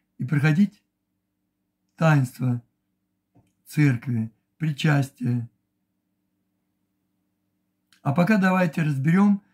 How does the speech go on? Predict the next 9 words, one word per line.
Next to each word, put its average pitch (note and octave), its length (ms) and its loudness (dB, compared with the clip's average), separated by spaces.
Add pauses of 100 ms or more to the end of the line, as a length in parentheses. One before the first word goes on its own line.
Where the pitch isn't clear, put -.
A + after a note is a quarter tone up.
что - 240 -8
говорит D3 300 0
Андрей C#3+ 360 0
Ткачев F3 560 -6 (300)
о C3 120 -6
том, C#3+ 220 -2
может C3+ 300 -2
ли B2 260 -2 (460)
повлиять C#3+ 640 0